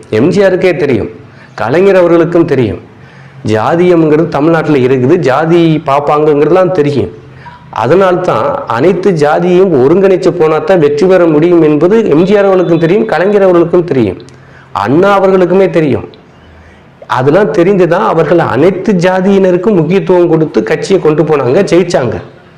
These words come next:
ஆனா இப்போ இடையில வந்து அந்த,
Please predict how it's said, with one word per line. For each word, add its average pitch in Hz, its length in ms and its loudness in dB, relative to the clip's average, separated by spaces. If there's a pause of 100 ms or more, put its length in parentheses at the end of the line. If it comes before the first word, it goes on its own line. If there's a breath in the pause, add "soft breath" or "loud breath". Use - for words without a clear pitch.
(640 loud breath)
ஆனா 165 380 -2
இப்போ 202 480 0
இடையில 202 420 2
வந்து 185 400 2
அந்த, 160 220 0